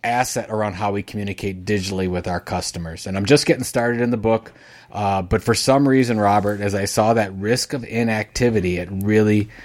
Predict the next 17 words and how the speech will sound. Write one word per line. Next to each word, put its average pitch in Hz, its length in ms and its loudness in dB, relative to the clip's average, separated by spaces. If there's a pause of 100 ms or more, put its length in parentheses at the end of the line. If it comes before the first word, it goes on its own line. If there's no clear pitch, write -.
(180)
resonated, 95 760 4
especially 98 460 -2
from 95 200 -2
what 95 160 2
you 98 160 0
talk 92 280 0
about 90 200 0
in 87 80 -2
the 90 60 0
master 180 320 0
classes 85 520 -4
and 85 120 -4
what 87 180 -6
you - 40 -12
talk 85 220 -4
about 85 220 -2
in, 85 160 -4